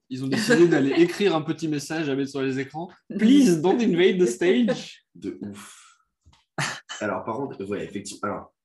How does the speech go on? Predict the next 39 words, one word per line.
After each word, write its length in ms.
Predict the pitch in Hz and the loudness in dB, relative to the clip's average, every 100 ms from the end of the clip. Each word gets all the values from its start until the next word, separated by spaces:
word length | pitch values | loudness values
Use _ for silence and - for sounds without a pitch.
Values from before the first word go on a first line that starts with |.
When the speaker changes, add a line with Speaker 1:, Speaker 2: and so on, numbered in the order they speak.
| _ - | _ -8
Speaker 3:
tu 120 | 143 | -2
sais, 100 | 117 | -2
je, 160 | - - | -4 -12
on 220 | 92 82 | -12 -12
s'est 140 | 87 104 | -10 -8
dit, 100 | 117 | -6
genre, 200 | 92 78 | -6 -10
c'était 300 | - - 87 | -16 -12 -10
court. 420 | 143 123 - - _ - | -6 -6 -6 -20 _ -6
Speaker 2:
Mhm. 420 | 196 196 175 175 - _ _ _ _ _ _ _ - | -2 -2 -2 -6 -12 _ _ _ _ _ _ _ -20
Speaker 3:
Ah, 60 | - | -18
c'était 240 | - 87 | -14 -12
vraiment 320 | 95 135 135 127 | -4 0 2 0
court. 220 | 151 113 | 0 -2
Ils 140 | 92 | -2
ont 80 | 92 | -6
joué 360 | 92 104 131 - | -4 -4 -4 -6
sept 320 | - - 123 | -8 -4 -4
morceaux. 500 | 123 107 - - - _ _ _ | -4 -6 -6 -12 -12 _ _ _
Speaker 2:
Ouais. 340 | 175 180 175 170 | -12 -8 -8 -2
Speaker 1:
Ouais. 260 | 131 131 - - - _ | -2 0 -4 -12 -20 _
Speaker 2:
C'est 180 | - 165 | -12 -12
bien. 160 | 156 - - | -12 -18 -10
Speaker 3:
Parce 80 | - | -2
qu'on 100 | 110 | 2
avait, 260 | 98 98 - | 4 2 2
on 60 | 107 | 2
avait 140 | 98 | 2
Colorblind 500 | 98 123 117 117 104 | 2 2 2 2 0
pour 100 | 98 - | -4 -4
commencer, 580 | 92 87 101 104 123 - | -4 -2 2 2 0 -4
Speaker 2:
Mhm. 380 | 175 175 151 160 - | -6 -4 -4 -8 -6
Speaker 3:
Full 160 | - | -6
Circle, 640 | 107 113 - 110 120 127 - _ _ _ _ _ _ - | -4 -4 -2 0 0 -4 -14 _ _ _ _ _ _ -18
Skin 220 | - 117 | -8 -6
to 120 | 117 | -4
Skin, 420 | 107 117 123 123 120 - | -6 -2 -2 -4 -10 -12
Tunnel 240 | - 110 104 | -4 -2 0
Vision, 460 | 104 104 117 123 | -2 -2 -2 -4